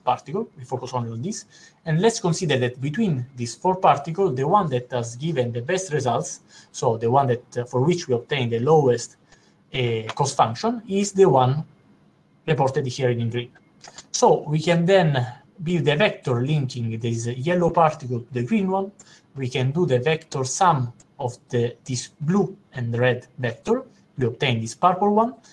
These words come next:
and this will be the velocity vector that will make move the particle, in particular the, the yellow particle here,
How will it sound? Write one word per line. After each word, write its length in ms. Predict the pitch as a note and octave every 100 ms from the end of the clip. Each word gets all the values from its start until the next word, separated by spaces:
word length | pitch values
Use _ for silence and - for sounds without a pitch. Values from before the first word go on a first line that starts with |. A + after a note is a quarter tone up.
| _ -
and 240 | D3 D#3+
this 360 | A#3+ B3+ - -
will 140 | C3 A#2+
be 220 | C#3+ F3
the 120 | B2
velocity 380 | B2 C#3+ G3 G#3+
vector 400 | G3+ F3 - F#3+
that 180 | C#3 B2
will 220 | B2+ C3
make 260 | D#3 D#3+ -
move 340 | A3 C3+ - _ _ _ _
the 140 | D3 D#3+
particle, 720 | A3 D#3 D3+ F3 F3 G3 G#3+
in 140 | - B2+
particular 300 | - C3 A2+
the, 240 | A#2 A#2+ - -
the 100 | B2
yellow 260 | D#3+ E3
particle 380 | E3+ E3+ F3 G#3
here, 420 | G#3 C#3+ B2 D#3